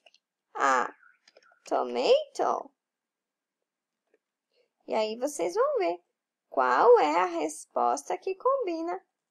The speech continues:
com esse tipo de pergunta, certo? Se ficar alguma dúvida,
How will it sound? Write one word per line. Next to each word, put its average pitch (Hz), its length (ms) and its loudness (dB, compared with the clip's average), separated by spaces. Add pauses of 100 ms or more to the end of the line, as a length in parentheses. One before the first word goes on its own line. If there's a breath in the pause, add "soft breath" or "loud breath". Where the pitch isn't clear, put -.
(100)
com - 200 -6
esse 302 280 -6
tipo 302 220 -14
de - 140 -20
pergunta, - 600 -6 (680)
certo? - 600 -6 (960)
Se - 100 -20
ficar 359 280 0
alguma 302 300 -2 (120)
dúvida, 311 360 -4